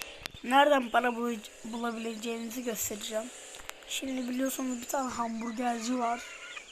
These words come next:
Zaten orayı herkes biliyor. Dememe de gerek yok. Oranın arkasında biliyorsunuz bir tane adam var. Onun,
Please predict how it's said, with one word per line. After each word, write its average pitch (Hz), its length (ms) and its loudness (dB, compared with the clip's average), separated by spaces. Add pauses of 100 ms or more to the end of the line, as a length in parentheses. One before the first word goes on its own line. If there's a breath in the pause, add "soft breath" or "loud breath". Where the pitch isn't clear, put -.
(180)
Zaten 285 300 0
orayı 277 260 0
herkes 262 300 -2
biliyor. 220 580 -6 (1200)
Dememe 262 340 2
de 254 60 0
gerek 214 380 -4
yok. 233 140 -8 (1800)
Oranın 262 340 2
arkasında 262 680 0
biliyorsunuz 247 680 -4
bir 247 80 -10
tane 247 240 -4 (140)
adam 233 440 0
var. 220 200 -8 (1200)
Onun, 262 260 2